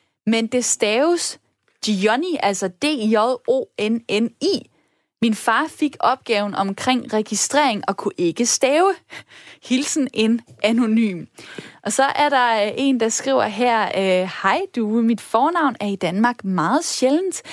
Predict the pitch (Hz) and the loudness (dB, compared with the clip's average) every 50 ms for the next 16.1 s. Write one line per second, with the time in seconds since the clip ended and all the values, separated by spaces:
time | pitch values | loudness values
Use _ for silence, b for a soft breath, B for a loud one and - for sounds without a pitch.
0 | B B B B B B 196 190 220 285 - 320 - - 285 294 254 226 - - | B B B B B B 2 2 2 2 0 -2 -2 0 0 0 0 0 -2 -2
1 | 202 214 262 254 - - 269 277 285 - - - - 247 269 269 - - - 330 | 0 0 -2 -2 0 0 0 0 0 -2 -4 -2 0 0 0 0 -2 0 0 0
2 | 339 330 - - 254 247 220 - - 294 262 220 196 190 202 - - 214 208 202 | 0 0 -4 -8 -6 -4 -4 -2 -2 -2 -2 0 -2 -2 -2 0 0 0 0 -2
3 | - - 262 247 233 233 233 220 214 208 202 208 214 208 196 196 - 180 156 151 | -2 0 0 0 2 0 0 2 2 2 2 2 0 -2 -6 -4 -2 0 0 0
4 | 170 175 180 180 - B B B B B B B B B B B B _ _ _ | 2 0 -2 -2 -4 B B B B B B B B B B B B _ _ _
5 | - 202 196 233 254 - - 220 - - 208 220 240 294 311 302 - 269 277 247 | 0 2 2 2 2 -2 -4 -6 -6 -4 0 0 2 2 0 0 0 0 0 0
6 | 247 - - - 208 214 - - - 247 254 254 - _ _ - - - - - | -4 -8 -4 -2 -2 -2 -2 -2 -2 -2 -2 -4 -6 _ _ -8 -4 -2 -2 -2
7 | - - 302 330 339 - - - - - - - _ _ _ - - - - 214 | 0 0 0 0 0 -2 -4 -4 -4 -4 -6 -14 _ _ _ -20 -14 -4 -2 -2
8 | 202 214 254 269 240 220 190 170 165 160 175 - 185 190 185 - _ _ _ - | 0 0 0 0 0 -2 -4 -4 -6 -4 -2 0 0 0 -2 -4 _ _ _ -2
9 | 262 269 320 349 349 - 302 294 320 330 302 254 233 220 226 220 214 - 208 - | 0 0 0 0 0 0 0 0 2 2 0 0 0 -2 -4 -4 -4 -4 -4 -4
10 | - 285 285 277 247 - - 214 208 254 294 285 285 254 247 214 196 190 208 - | -2 -2 -2 0 0 0 0 0 2 2 2 2 2 2 2 2 2 0 0 -2
11 | - 233 - 262 - - - 285 339 339 311 208 175 B B B B B B B | -4 -6 -4 -2 -2 -2 0 0 0 0 0 -2 -2 B B B B B B B
12 | - 190 202 226 269 294 - - - 226 220 226 247 254 247 262 262 247 - - | -8 -4 -2 0 0 0 0 -2 -2 0 0 2 2 0 2 0 0 -2 0 -2
13 | 196 202 180 170 180 - 190 208 202 - 196 180 190 240 320 - - 294 - - | -2 -2 -2 -4 -4 -6 -6 -6 -2 0 0 2 2 0 -2 0 -2 -2 0 2
14 | 247 247 254 247 - - 277 277 262 - 269 277 277 254 254 254 254 - 226 226 | 2 2 2 0 0 -2 -2 -2 -2 -4 -2 0 0 2 2 0 2 2 2 2
15 | 247 269 294 311 311 277 247 233 214 196 185 - - - - 175 180 214 240 254 | 2 2 2 2 2 2 0 0 -2 -4 -4 -4 -6 -4 -2 0 2 2 2 2
16 | - - | 0 -2